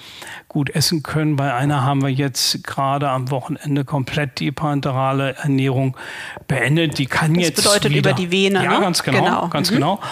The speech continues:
Speaker 1: Und die kann jetzt auch wieder oral, also ganz normal
Speaker 2: Mhm.
Speaker 1: essen, was natürlich immer noch Einschränkungen hat. Aber, ähm, die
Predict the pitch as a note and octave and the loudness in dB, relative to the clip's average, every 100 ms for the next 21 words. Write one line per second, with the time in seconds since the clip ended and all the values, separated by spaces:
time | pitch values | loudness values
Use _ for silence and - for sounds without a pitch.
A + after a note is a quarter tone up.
0 | - - C#3+ C#3 - D#3+ F3 F3+ - C#3+ | -8 -4 -2 -2 -2 0 2 0 0 -2
1 | C3 D#3 C#3+ D3 C3 - C#3 A#2+ A#2 B2+ | -2 -2 0 2 0 -2 -2 0 0 0
2 | F3 B3 D#3+ C3+ C#3 C#3 - C3 A#2 B2 | 0 0 0 0 0 0 -2 -2 0 2
3 | F3+ G3+ B3 - D#3+ C3 - D3 C3 C#3 | 2 2 2 0 -2 0 0 -2 -2 -4
4 | B2 C3+ C3 B2+ - C3 C#3 D3+ D3 C#3+ | -2 -2 -2 -2 -2 -2 0 0 0 0
5 | C3 C#3 B2+ - - - - - - C3 | 0 -2 -4 -14 -16 -14 -14 -16 -8 -2
6 | C3 C3+ C#3+ C#3 - - - - _ - | 0 2 2 0 -2 -18 -20 -20 _ -6
7 | D3 C3+ C3 C3 C3 - D3 C#3 | 0 2 4 2 -2 -2 2 2